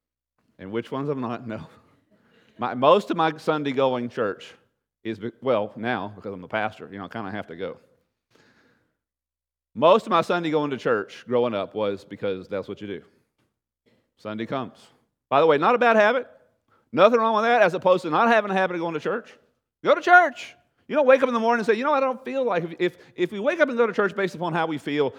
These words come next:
we wake up and serve God based upon how we feel, eh, we'll be real irregular with it. Go to church. Get up and go. You feel like it, you don't feel like it, go. So there's a part about what we do that is, if you will, religious.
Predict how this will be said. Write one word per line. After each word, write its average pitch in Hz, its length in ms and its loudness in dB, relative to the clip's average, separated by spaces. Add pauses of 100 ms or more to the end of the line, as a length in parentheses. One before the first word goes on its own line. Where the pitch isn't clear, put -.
(120)
we 131 100 -8
wake 240 140 4
up 262 80 0
and 214 100 -8
serve 160 180 -4
God 156 180 2
based 139 160 -4
upon 147 120 -8
how 131 60 -4
we 123 80 -4
feel, 123 300 -4 (540)
eh, 107 340 -6
we'll 104 180 -8
be 95 220 -10
real 117 400 -2
irregular 95 460 -6
with 80 180 -14
it. - 100 -18 (540)
Go 151 240 6
to 147 60 -4
church. 160 600 2 (200)
Get 139 180 4
up 156 160 6
and 151 160 -6
go. 147 360 4
You 104 120 -8
feel 151 160 0
like 165 260 4
it, 170 40 -6
you 143 80 -6
don't 151 240 -2
feel 156 80 -4
like 147 240 0
it, 131 100 -14
go. 139 380 2 (160)
So 156 120 0
there's 160 220 4
a 147 60 2
part 185 260 4
about 156 200 2
what 151 180 0
we 156 120 -4
do 117 260 -2
that 110 180 -2
is, 107 260 -8 (400)
if 101 140 -12
you 101 80 -12
will, 92 160 -10
religious. 80 420 -14